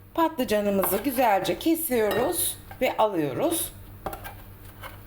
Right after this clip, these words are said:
Bir adet kabağım, bir adet patatesim, bir yeşil biber, köy biberi,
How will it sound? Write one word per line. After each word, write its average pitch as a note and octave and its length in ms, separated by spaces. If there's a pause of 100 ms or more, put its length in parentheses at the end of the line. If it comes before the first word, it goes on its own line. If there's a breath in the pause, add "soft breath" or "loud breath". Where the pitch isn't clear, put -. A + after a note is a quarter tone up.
(360)
Bir D#4+ 180
adet E3 320
kabağım, B3+ 600
bir C#4+ 120
adet C4+ 360
patatesim, C#4+ 760 (580 loud breath)
bir D#4 160
yeşil A#3 520
biber, A3 540
köy F#3 260
biberi, E3 500